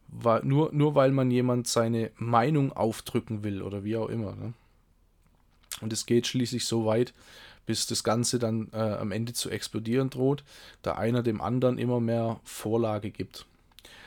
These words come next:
Und das Endergebnis hiervon ist einfach, du bist wütend, du bist enttäuscht, du bist gehässig, wirst aggressiv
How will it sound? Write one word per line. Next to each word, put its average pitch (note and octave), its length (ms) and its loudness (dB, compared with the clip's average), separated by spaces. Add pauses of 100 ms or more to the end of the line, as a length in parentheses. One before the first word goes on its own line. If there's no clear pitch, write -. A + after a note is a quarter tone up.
(140)
Und A2 360 -4 (180)
das - 180 -4
Endergebnis D3+ 800 0
hiervon D3 440 2
ist D3 220 2
einfach, C#3 540 0 (180)
du G2+ 120 -6
bist - 320 -8
wütend, F3+ 640 2
du - 40 -10
bist - 220 -8
enttäuscht, C3+ 640 4 (340)
du A#2 100 -16
bist - 180 -6
gehässig, C#3 800 0
wirst G2 300 -6
aggressiv D3 840 -2